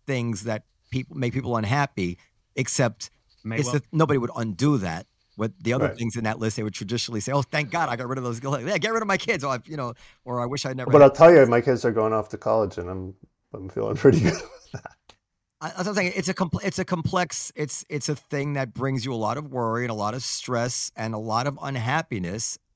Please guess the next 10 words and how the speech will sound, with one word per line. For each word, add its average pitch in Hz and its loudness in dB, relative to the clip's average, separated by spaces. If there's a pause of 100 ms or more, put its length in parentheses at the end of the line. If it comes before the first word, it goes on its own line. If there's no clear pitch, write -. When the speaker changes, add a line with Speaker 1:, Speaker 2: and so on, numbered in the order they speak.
(140)
Speaker 1:
and 120 -4
also 127 -2 (1080)
in-, 143 -4
indescribable 123 -2
joy 135 0
and, 120 -6
and 117 -10
pleasure, 117 -4
right? 104 -12
Speaker 3:
Yeah. 98 -4